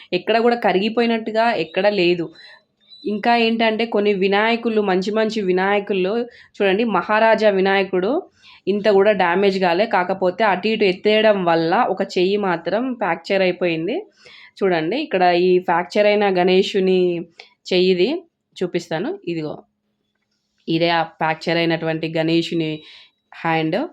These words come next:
ఇది ఒక్కటి పెడితే కథం, నెక్స్ట్ ఇయర్ కూడా వీళ్ళు వచ్చేసి దీంతో బిజినెస్ కూడా వేయొచ్చు. ఇట్లా చేయడం వల్ల ఏం ఉపయోగం లేదు. ఇటు జనాలకి నష్టమే, పర్యావరణానికి నష్టమే,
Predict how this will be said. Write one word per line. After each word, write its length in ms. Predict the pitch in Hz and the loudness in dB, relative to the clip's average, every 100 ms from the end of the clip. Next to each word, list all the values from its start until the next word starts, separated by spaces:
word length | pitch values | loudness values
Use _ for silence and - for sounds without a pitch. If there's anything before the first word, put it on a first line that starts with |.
| _ _ _ _ 170 | _ _ _ _ -6
ఇది 180 | 170 | 0
ఒక్కటి 280 | 165 165 175 | 0 0 0
పెడితే 340 | 170 165 165 262 | 2 0 -2 -2
కథం, 400 | 185 180 180 175 | -2 0 0 2
నెక్స్ట్ 300 | 170 - 196 | 0 -2 2
ఇయర్ 260 | 190 185 175 | 2 2 0
కూడా 300 | 180 196 220 | 2 4 2
వీళ్ళు 320 | 202 190 190 | 2 2 2
వచ్చేసి 680 | 180 - 196 185 220 226 190 | 0 2 0 0 0 2 4
దీంతో 300 | 185 180 185 | 2 2 0
బిజినెస్ 400 | 185 175 196 196 | 0 0 0 0
కూడా 180 | 202 202 | 0 4
వేయొచ్చు. 560 | 185 190 196 190 208 262 - - - - | 4 4 0 -2 -4 -4 -6 -20 -20 -4
ఇట్లా 200 | 180 190 | 0 2
చేయడం 440 | 180 185 190 214 202 | 2 2 4 2 4
వల్ల 220 | 190 202 | 2 4
ఏం 360 | 196 185 196 | 4 4 4
ఉపయోగం 520 | 190 180 190 196 196 196 | 2 2 2 2 2 2
లేదు. 320 | 185 185 190 | 2 4 2
ఇటు 240 | 190 202 | 2 2
జనాలకి 640 | 175 180 175 180 190 185 | 2 2 2 2 0 0
నష్టమే, 800 | 202 180 180 190 185 190 226 233 190 | 0 0 -2 -2 0 0 -2 -2 -2
పర్యావరణానికి 800 | 170 180 185 190 190 190 185 190 | 0 2 2 2 2 0 0 -2
నష్టమే, 600 | 180 175 - 185 196 | -4 -6 -6 -4 -2